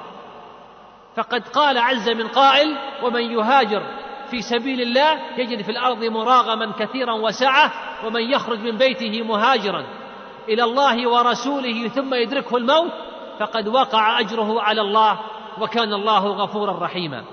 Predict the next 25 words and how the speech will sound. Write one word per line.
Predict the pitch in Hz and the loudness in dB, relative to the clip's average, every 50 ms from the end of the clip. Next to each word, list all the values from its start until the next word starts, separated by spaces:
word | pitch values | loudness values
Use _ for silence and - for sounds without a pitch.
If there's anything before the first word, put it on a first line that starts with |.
| - - - - - - | -18 -18 -18 -16 -8 0
عاد | 170 247 302 302 262 254 | 4 6 6 6 6 4
إبراهيم | 247 240 247 202 240 247 226 233 269 277 240 240 | 2 0 0 0 2 2 2 2 2 -2 -2 0
عليه | 220 226 240 240 220 | 0 0 0 0 -2
السلام | 214 - - 226 220 226 247 247 254 226 220 | -4 -6 -4 -4 -2 0 0 -2 -2 -4 -6
من | 220 214 | -6 -2
مصر | 233 262 - - 240 240 226 - - - - - - - - - - | -2 -4 -2 -2 -6 -6 -6 -10 -16 -18 -18 -18 -20 -20 -20 -10 -4
إلى | 214 220 226 | -2 0 0
أرض | 233 262 262 247 220 226 220 214 208 208 - - - - - - - - - - - - - - - | 4 4 4 4 4 2 0 0 0 -4 -6 -10 -14 -14 -14 -16 -16 -16 -16 -18 -18 -20 -18 -10 -4
فلسطين، | 226 214 220 214 - - 226 202 151 113 - - - - - - - - - - - - | -2 -2 -2 -2 -2 -4 -4 -4 -4 -6 -10 -16 -18 -20 -20 -20 -20 -20 -20 -20 -12 -4
ومعه | 202 226 254 302 277 254 262 247 240 247 233 | -2 2 2 2 2 4 4 4 4 4 2
زوجه | 202 254 269 277 233 220 240 220 226 233 226 - - - - - - - - - - | 4 2 2 2 2 -2 -2 -2 -2 -2 -4 -6 -10 -12 -14 -14 -16 -16 -16 -14 -6
والجارية | 196 233 220 175 233 269 277 254 247 240 233 233 220 180 - - - - - - - - - | -4 -4 -2 0 2 2 2 2 2 0 0 -2 -2 -2 -6 -12 -12 -14 -14 -14 -16 -14 -8
هاجر، | 175 226 262 262 220 262 285 294 - - - - - - - - - - | -2 0 2 2 2 2 0 0 0 -4 -12 -14 -14 -16 -16 -16 -14 -6
وكانت | 196 202 - 262 285 277 262 240 - 202 | -6 -4 0 2 2 2 2 0 -2 0
نفس | 240 277 - - - 240 233 214 196 - - - - - - - - - - - - - - | -2 -2 -2 -2 -6 -6 -6 -6 -6 -8 -12 -16 -16 -16 -18 -18 -18 -18 -20 -20 -20 -12 -10
إبراهيم | 214 190 240 247 233 226 262 277 285 302 302 330 - - - - - - - - - - - | -6 0 2 4 4 4 2 2 0 0 -2 -4 -8 -14 -16 -16 -16 -16 -16 -16 -18 -16 -4
ترغب | - 262 294 254 202 233 240 233 208 226 | 0 2 2 2 2 2 0 2 2 0
في | 180 - 240 233 226 | -2 -2 -4 -4 2
ولد، | 226 262 262 254 240 208 233 226 226 220 - - - - - - - - - - - | 2 4 4 4 2 0 0 -2 -2 -4 -10 -12 -14 -14 -16 -16 -16 -16 -16 -8 -4
فدعا | 233 226 196 254 254 226 233 226 | -2 0 2 2 2 2 2 2
الله | 220 226 247 247 220 208 220 240 226 | 2 2 2 2 4 4 2 0 0
أن | 220 | -2
يهبه | 226 214 220 220 202 226 262 254 233 226 202 214 | -4 -2 -2 0 2 2 2 2 2 0 0 0
ولدا | 226 220 233 247 247 233 220 214 220 208 | 0 0 0 0 0 0 -2 -2 -4 -6
صالحا، | 214 - 233 247 240 220 214 - 202 214 208 202 | -4 0 0 0 2 0 -2 -2 -4 -4 -6 -6